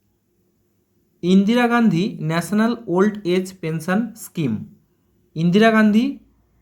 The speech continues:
জাতীয় বৃদ্ধ বয়স পেনশন স্কিম, অর্থাৎ আইজিএনওএপিএস।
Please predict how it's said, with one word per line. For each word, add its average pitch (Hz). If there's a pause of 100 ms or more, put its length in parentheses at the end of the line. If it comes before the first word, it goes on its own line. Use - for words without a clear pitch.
জাতীয় 220 (120)
বৃদ্ধ 175
বয়স 185
পেনশন 180
স্কিম, 135 (140)
অর্থাৎ 196 (460)
আইজিএনওএপিএস। 175